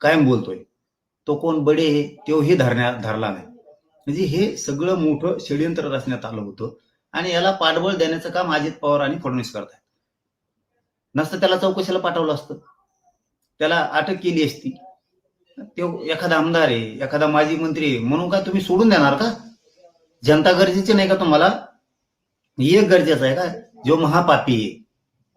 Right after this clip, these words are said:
जो खुनं घडून आणतो, जो कटर असतो, जो अं, सगळे पीक विमे खाल्ले, कुठं कोणाच्या राखी खाल्ल्या, कोणाचं काय, अं, प्लॉट खाल्ले, कोणाचे घरं खाल्ले.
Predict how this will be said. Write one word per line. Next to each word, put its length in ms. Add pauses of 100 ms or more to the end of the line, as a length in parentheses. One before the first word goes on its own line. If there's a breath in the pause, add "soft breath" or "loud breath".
(480)
जो 180
खुनं 180
घडून 260
आणतो, 460
जो 140
कटर 400
असतो, 640 (600)
जो 480 (300 soft breath)
अं, 240
सगळे 500
पीक 160
विमे 280
खाल्ले, 640 (200)
कुठं 240
कोणाच्या 380
राखी 360
खाल्ल्या, 500 (560)
कोणाचं 320
काय, 280
अं, 260
प्लॉट 220 (200)
खाल्ले, 300
कोणाचे 380
घरं 400
खाल्ले. 500